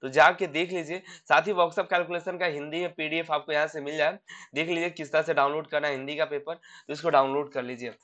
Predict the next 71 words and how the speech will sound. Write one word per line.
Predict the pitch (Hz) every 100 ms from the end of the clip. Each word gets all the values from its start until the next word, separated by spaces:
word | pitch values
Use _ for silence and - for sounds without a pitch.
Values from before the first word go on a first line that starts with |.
| - -
फिलहाल | 139 156 175
अभी | 170
हम | 175
देख | 165 170
लेते | 180 175
हैं | 170
सारे | 147 147
पेपर | 160 151 147 151
जो | 147
कि | 147
भेजे | 127 127 160
गए | 143
हैं, | 139 196 _ - -
और | 135 165
भी | 208
बहुत | 175 180
सारे | 185 180
पेपर | 165 156 160
है |
तो | 165 160
उसका | 160
वीडियो | 147 139 151
आपको | 151 151 139
धीरे-धीरे | 143 151 139
मिलते | 131 160
जाएगा, | 147 143
क्योंकि | - - - 139 139 160
एक | 165
दिन | 175
में | 180 160
बनाना | 147 156 160
संभव | 147 135 156
नहीं | 160 147
है। | 180 - - -
जो, | 139
जो | 160
ट्रेड | 156 156
के | 156
भेजे | 143 147 165
गए | 151
हैं | 147
बच्चे | 135 131
को | 143 147
द्वारा, | 135 156 - - -
उसको | 143 170
हम | 165
बनाने | 139 135 156
की | 139
कोशिश | 131 131 123
कर | 127
रहे | 127
हैं, | 127
ठीक | 127 117 - 120 127
है। | 139 117 113 156
इ-, |
इस | 175 214
तरह | 190
के | 175
प्रश्न | 156 165 165
आपके | 151 156
एग्जाम | 143 147
में | 143
पूछे | 131 131 160
जाएंगे, | 143 165
तो | - - 135
आपके | 135 160
एग्जाम | 143 156 170
का | 170
प्रिपरेशन | 151 143 147 165 165
करते | 135 127
रहिए। | 160 139